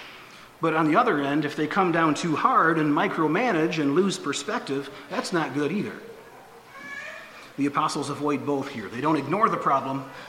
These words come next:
they do address the problem. But they let the church pick the men and give them the authority they need.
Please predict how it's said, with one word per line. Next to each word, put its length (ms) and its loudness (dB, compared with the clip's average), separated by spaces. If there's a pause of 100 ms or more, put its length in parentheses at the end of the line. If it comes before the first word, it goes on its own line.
they 80 -6
do 160 -2
address 400 -2
the 100 -10
problem. 380 -4 (680)
But 120 -4
they 80 -2
let 180 0
the 60 0
church 560 0 (240)
pick 200 0
the 120 -2
men 400 -2 (420)
and 160 -2
give 240 -2
them 220 2
the 160 4
authority 420 4
they 140 2
need. 320 0